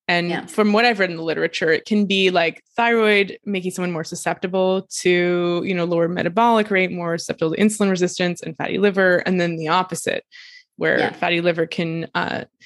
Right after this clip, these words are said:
Speaker 1: start to create a more inflammatory state and affect thyroid function. And so I see that a lot, and it's hard to know, like, where do you start with that? But, um, that makes sense when you're putting them,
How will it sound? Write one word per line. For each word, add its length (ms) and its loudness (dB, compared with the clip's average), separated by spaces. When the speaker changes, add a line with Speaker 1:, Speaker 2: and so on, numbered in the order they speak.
Speaker 1:
start 280 -2
to 60 -4
create 280 -2
a 40 0
more 140 0
inflammatory 640 0
state 300 -2
and 100 -8
affect 260 -6
thyroid 320 2
function. 680 -6
And 140 -6
so 80 2
I 40 2
see 300 0
that 380 0
a 100 0
lot, 440 2
and 100 -4
it's 100 -8
hard 200 -2
to 60 0
know, 120 0
like, 180 -2
where 120 2
do 80 0
you 80 2
start 360 0
with 140 -4
that? 360 0
But, 400 -2
um, 280 -2
that 220 0
makes 220 -2
sense 280 -2
when 120 -4
you're 100 -2
putting 300 0
them, 320 -2